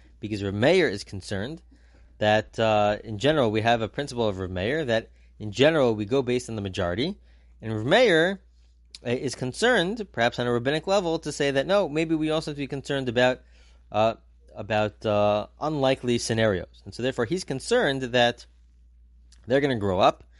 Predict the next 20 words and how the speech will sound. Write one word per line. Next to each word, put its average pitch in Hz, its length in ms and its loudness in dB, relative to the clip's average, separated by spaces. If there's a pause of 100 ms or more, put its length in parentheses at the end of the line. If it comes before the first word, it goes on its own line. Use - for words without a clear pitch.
(360)
and 110 100 -6
they're 127 80 2
gonna 135 100 -2
be 127 140 0
what 117 300 -4
we 113 100 0
refer 110 240 -2
to 113 160 -4
as 95 160 -2
a 92 60 -2
sris - 440 0
or - 140 -12
an 95 140 -10
islandess, 156 560 0 (440)
uh, 131 140 -8
people 175 280 -4
who 165 80 0
can't 165 240 0
have 160 140 2
children. 120 440 0